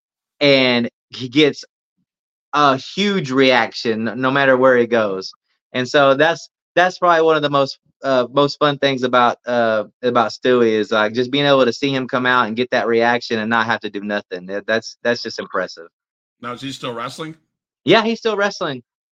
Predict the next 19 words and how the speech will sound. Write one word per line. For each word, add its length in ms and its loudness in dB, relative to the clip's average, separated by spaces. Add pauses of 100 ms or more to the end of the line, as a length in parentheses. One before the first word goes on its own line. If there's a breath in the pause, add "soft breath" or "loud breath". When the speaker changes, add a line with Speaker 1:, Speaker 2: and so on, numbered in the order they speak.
(160)
Speaker 2:
I'll 40 -14
have 60 -16
to 80 -4
Speaker 1:
Yep. 80 2
Speaker 2:
look 120 -12
him 140 -8
up. 220 -6
Maybe 180 -10
I'll 80 -4
have 80 -6
to 100 -8
have 140 -6
you 120 -10
and 80 -10
him 120 -10
on 160 -10
the 60 -16
show 260 -14
again. 300 -16